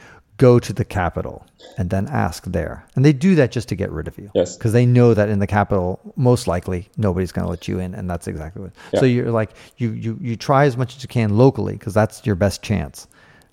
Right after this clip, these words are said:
Speaker 1: And then when the locals say no, anyway.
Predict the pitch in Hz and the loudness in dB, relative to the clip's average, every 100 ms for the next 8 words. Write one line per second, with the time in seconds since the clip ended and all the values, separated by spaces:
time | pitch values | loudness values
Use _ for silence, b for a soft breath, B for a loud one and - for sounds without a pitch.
0 | _ 104 90 95 92 92 95 _ _ _ | _ -8 -6 -6 -6 -10 -12 _ _ _
1 | _ _ _ b _ - 107 104 92 95 | _ _ _ b _ -8 -2 0 0 0
2 | 110 110 98 - 101 90 107 117 110 _ | 0 0 -2 -2 -2 0 0 -2 -6 _
3 | _ _ _ _ _ - 87 78 - | _ _ _ _ _ -12 -10 -10 -14